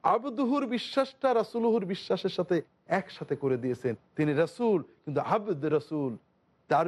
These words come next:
ভিতরে কোনো অলৌকিকত্ব কল্পনা করো না। সম্মানিত দর্শক, আমরা যখন রাসূলুল্লাহ সাল্লাল্লাহু আলাইহি সাল্লাম ব্যাপারে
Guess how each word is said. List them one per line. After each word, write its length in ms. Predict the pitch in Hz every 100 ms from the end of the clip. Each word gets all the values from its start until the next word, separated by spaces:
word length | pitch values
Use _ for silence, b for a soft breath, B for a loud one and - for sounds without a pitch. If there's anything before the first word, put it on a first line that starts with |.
| 147
ভিতরে 240 | 156 151 147
কোনো 120 | 147 -
অলৌকিকত্ব 640 | 143 165 208 - 175 156 - 123
কল্পনা 320 | 131 - 120 107
করো 160 | - -
না। 60 | - - _ _
সম্মানিত 300 | - 196 170 147
দর্শক, 300 | 131 - 127 - _ _ _ _ _ -
আমরা 240 | 226 269 311 302
যখন 240 | 294 302 302 -
রাসূলুল্লাহ 460 | 170 220 196 185 185
সাল্লাল্লাহু 260 | 185 151 143
আলাইহি 100 | 156
সাল্লাম 180 | 147
ব্যাপারে 240 | 135 135